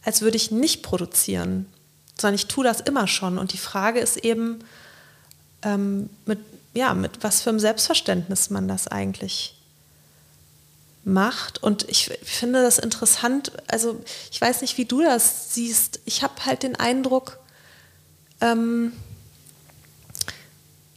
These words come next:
dass er, also da, da,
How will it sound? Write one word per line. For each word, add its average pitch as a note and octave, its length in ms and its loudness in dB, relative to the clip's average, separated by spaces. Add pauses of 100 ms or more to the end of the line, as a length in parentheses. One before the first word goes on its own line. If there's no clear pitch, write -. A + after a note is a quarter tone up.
(440)
dass A3+ 280 4 (100)
er, A3+ 460 2 (1200)
also A3 200 2
da, G3+ 100 0 (120)
da, - 80 0